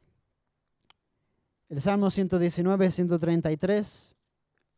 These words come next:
este salmo se-, es el más grande del, del libro de los salmos, el más grande de la Biblia.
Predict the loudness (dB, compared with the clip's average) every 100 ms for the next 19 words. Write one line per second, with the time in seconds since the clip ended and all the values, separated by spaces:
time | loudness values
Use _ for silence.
0 | _ _ _ _ -16 -6 0 2 2 2
1 | 0 0 -2 0 0 0 0 -2 -4 -8
2 | -10 -4 -2 -2 -4 -6 -8 -14 -14 -12
3 | -8 -4 -4 -4 -6 -6 -6 -6 -4 -6
4 | -6 -6 -4 -4 -4 -6 -6 -6 -8 -12